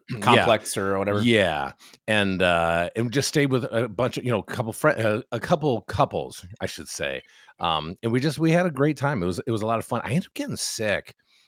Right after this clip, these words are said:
Speaker 1: Um, I w-, I've been sick. I, today's the first day I, I've actually felt better, man. It was, it was a rough few days. So, um, but,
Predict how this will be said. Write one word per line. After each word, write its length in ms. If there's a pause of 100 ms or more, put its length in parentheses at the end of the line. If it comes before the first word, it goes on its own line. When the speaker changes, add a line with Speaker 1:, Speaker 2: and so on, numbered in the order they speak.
(160)
Speaker 1:
Um, 560
I 60
w-, 160
I've 100
been 140
sick. 420
I, 220 (180)
today's 300
the 100
first 320
day 240
I, 120
I've 120
actually 280
felt 260
better, 180
man. 200
It 100
was, 300 (520)
it 120
was 200
a 60
rough 360
few 240
days. 440
So, 320
um, 480 (100)
but, 200